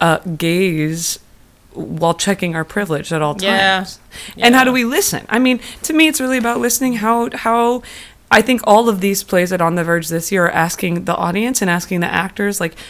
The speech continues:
Speaker 1: how can we listen more carefully to those
Speaker 2: Yeah.
Speaker 1: around us?
Speaker 2: Yeah.
Speaker 1: And, and then also call ourselves in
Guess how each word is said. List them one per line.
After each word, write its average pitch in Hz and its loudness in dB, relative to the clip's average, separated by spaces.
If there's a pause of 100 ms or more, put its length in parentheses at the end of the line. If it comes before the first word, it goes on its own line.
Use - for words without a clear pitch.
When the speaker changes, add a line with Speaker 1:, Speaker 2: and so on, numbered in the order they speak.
(120)
Speaker 1:
how 254 0
can 285 0
we 254 2
listen 202 0
more 180 0
carefully 165 -4 (320)
to 185 -6
those 170 2
Speaker 2:
Yeah. 170 2
Speaker 1:
around 156 2
us? - -6
Speaker 2:
Yeah. - -16 (340)
Speaker 1:
And, 170 2 (200)
and 190 4
then 175 2
also 175 2
call 180 0
ourselves 165 -2
in 202 0